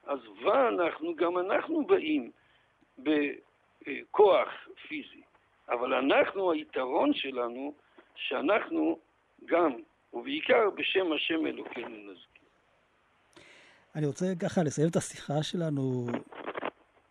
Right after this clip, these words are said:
Speaker 2: משהו ככה אישי, כמי שממשיך את דרכו של הרב בראשות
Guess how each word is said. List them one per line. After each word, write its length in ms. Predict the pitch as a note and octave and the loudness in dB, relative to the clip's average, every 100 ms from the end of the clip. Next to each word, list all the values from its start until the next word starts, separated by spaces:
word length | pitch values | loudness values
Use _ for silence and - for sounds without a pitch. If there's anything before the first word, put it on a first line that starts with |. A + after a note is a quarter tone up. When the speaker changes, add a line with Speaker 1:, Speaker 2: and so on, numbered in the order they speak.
| D3+ C3+ C3+ C#3 C#3 C3 | -12 -10 -6 -4 -2 0
Speaker 2:
משהו 340 | D#3+ - G3+ | 0 2 0
ככה 220 | E3 - D3 C3+ | 0 -2 -2 -4
אישי, 720 | C3+ - - - F#3 G#3+ F3 A#2+ - _ - | -8 -6 -6 -4 -2 -2 -2 -4 -12 _ -8
כמי 240 | B2+ C#3+ | -4 -2
שממשיך 920 | C#3 D3+ C3+ C3+ C3 C3+ C3+ D3 D3+ | 0 0 0 0 0 0 0 -2 -2
את 140 | E3 C#3+ | 0 0
דרכו 480 | C3+ C3 A#2+ C#3+ C#3 | -2 -2 -2 -4 -2
של 200 | D3+ C3 | -2 -2
הרב 400 | A#2+ E3 D#3+ B2 | -2 0 0 -2
בראשות 460 | A#2+ A2+ C3 B2 | -6 -6 -6 -4